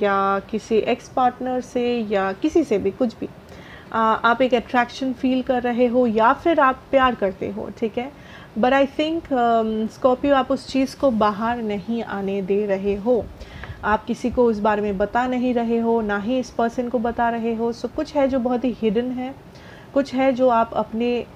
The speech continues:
आप तक रख रहे हो, ठीक है, आप इसको बाहर नहीं आने दे रहे हो। I also feel that, um,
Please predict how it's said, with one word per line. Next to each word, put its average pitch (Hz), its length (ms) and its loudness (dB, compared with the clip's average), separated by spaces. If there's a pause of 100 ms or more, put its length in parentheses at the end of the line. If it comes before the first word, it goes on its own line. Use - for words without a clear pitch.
(140)
आप 214 260 -2
तक 226 180 -2
रख 196 280 -4
रहे 202 240 -6
हो, 214 160 -12 (160)
ठीक 226 160 -6
है, 262 60 0
आप 240 140 -2
इसको 226 220 -4
बाहर 214 280 0
नहीं 202 180 -2
आने 185 200 -8
दे - 100 -10
रहे - 140 -14
हो। - 40 -16 (880)
I 269 60 0 (100)
also 320 300 4
feel 269 440 0
that, 285 540 2 (200)
um, 220 380 -2